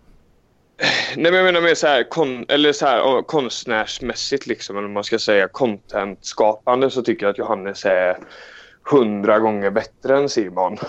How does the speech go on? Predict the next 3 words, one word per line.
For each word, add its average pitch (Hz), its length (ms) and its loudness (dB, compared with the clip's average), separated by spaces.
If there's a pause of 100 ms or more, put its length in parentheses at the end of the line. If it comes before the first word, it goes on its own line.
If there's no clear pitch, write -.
(180)
Eh, 101 480 2 (840)
men, 117 400 2
eh, 120 420 8